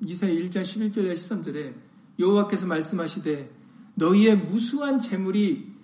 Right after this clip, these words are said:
내게 무엇이 유익하뇨?"라고 질문하십니다.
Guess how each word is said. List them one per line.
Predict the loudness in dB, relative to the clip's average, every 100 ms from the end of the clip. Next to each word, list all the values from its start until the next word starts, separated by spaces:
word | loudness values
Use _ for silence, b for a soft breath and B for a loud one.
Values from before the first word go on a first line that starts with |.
| -18 -6
내게 | 4 6 8 8 6 2 -12 -16
무엇이 | -8 0 4 4 2 2
유익하뇨?"라고 | 4 2 2 0 0 -2 -8 -6 -4 -2
질문하십니다. | -4 -4 -4 -4 -6 -8 -10 -12 -18